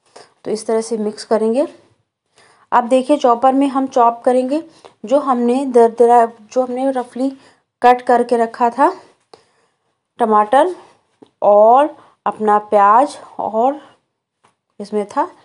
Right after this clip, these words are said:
लहसुन की कलियाँ, जिसको हम कट, महीन कट कर लेंगे चॉपर में। तो ये देखिए, चॉप हो चुका है अच्छे से। आप चाहें तो इसको ग्राइंडर में ग्राइंड कर सकते हैं,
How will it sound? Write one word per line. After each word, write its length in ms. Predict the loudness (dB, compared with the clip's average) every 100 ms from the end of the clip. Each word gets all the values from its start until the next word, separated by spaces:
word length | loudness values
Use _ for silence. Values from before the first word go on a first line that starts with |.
| _ _
लहसुन 320 | -2 -2 -2 -6
की 80 | -2
कलियाँ, 320 | -2 -2 -4
जिसको 320 | -6 -8 -8
हम 180 | -4 -4 -4 -16 _ _ _ _ _ -2
कट, 160 | -2
महीन 480 | 0 -6 -2 0 0 0
कट 220 | -2 0
कर 200 | 4 4
लेंगे 340 | 4 2 -2 -4 -14 _ -6
चॉपर 300 | -4 0 0
में। 180 | 0 -6 -8 _ _ _ _
तो 60 | -8
ये 140 | -2 2
देखिए, 320 | 2 0 -6 -8 _ -2
चॉप 260 | -2 2
हो 80 | 0
चुका 220 | 0 -6
है 120 | -4 -6
अच्छे 220 | -8 -12
से। 220 | -10 -16 -16 _ _ _ _ _
आप 220 | 0 0
चाहें 280 | 0 0 0
तो 80 | -2
इसको 200 | -4 -4
ग्राइंडर 440 | 0 2 2 2
में 140 | 0 -2
ग्राइंड 320 | 0 0 0
कर 140 | -2 -4
सकते 340 | -4 -8 -6
हैं, 160 | -6